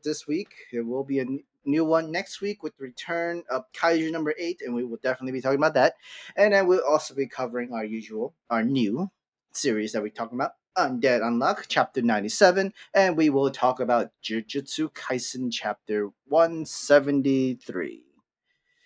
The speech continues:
And that's kinda really it. That's all of, uh, what we're all gonna be talking about for our review and our discussion. So, um, if Miguel's ready,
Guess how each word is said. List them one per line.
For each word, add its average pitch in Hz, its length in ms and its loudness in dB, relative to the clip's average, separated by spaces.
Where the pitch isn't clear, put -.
And 226 80 -8
that's - 140 -6
kinda 392 220 0
really 415 180 4
it. 453 220 4
That's 147 160 -2
all 185 180 2
of, 196 140 -4
uh, 175 220 0
what 175 120 -4
we're 180 160 -4
all 160 160 0
gonna 175 100 -6
be 170 80 -8
talking 170 200 -4
about 165 100 0
for 160 120 0
our 151 60 0
review 160 540 0
and 190 140 -2
our 175 100 -2
discussion. 110 800 -8
So, 156 320 4
um, 135 600 8
if - 260 -6
Miguel's 127 480 2
ready, 127 340 -2